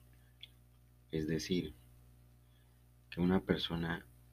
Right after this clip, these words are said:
se encuentre a sí misma satisfecha. Otro elemento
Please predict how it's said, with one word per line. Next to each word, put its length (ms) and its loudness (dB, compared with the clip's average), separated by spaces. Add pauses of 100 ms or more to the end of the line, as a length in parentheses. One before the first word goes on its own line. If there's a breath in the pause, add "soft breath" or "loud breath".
(540)
se 360 -4 (360)
encuentre 720 -2 (1040 loud breath)
a 140 -4
sí 120 -4
misma 480 2
satisfecha. 720 -14 (2250)
Otro 260 4
elemento 560 6